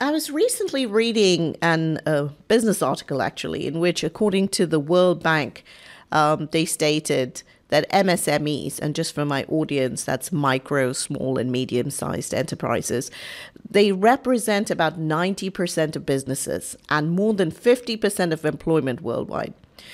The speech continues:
Um, I know your other organization,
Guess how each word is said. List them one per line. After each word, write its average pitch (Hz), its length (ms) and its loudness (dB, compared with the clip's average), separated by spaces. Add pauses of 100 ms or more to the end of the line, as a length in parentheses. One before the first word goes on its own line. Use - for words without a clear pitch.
(340)
Um, 175 400 4
I 185 100 4
know 220 140 4
your 196 240 6
other 202 300 4
organization, 156 800 0